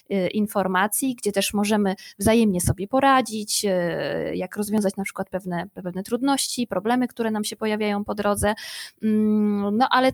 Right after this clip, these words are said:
dzięki temu rzeczywiście jest tak, że w taki proces, y, przygotowawczy,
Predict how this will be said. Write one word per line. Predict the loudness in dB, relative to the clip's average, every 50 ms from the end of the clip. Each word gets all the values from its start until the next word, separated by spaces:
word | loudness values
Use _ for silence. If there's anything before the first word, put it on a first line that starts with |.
| -2 _
dzięki | -4 -4 -2 -2 -2 -2 -4 -4 -2
temu | -2 0 0 0 0
rzeczywiście | -2 -6 -10 -12 -10 -10 -4 -2 -2
jest | 0 0 -2 -6 -4
tak, | 0 0 0 0 0 -2
że | -2 0 0 0 0
w | -2
taki | -4 -8 -8 -8 -6
proces, | -2 -2 0 0 0 0 -2 0 -2 -2 -4 -4
y, | -4 -2 -2 -2 -2 -2 -2 -2 -2 -2 -4 -4
przygotowawczy, | -6 -6 -4 -4 -4 -4 -2 0 0 0 0 -2 -4 -2 0 0 0